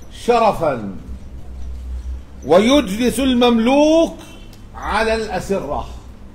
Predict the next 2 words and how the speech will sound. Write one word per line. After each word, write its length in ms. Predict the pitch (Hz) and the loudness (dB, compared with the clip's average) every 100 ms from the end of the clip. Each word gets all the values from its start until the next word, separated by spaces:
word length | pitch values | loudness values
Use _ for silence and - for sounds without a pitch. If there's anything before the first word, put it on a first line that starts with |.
| - - - - - - - - - - - - - - | -18 -18 -20 -20 -18 -16 -16 -14 -16 -16 -14 -12 -12 -8
اللي 200 | 139 170 | -2 4
رفع 760 | 226 247 247 247 226 202 175 | 6 6 6 6 6 6 4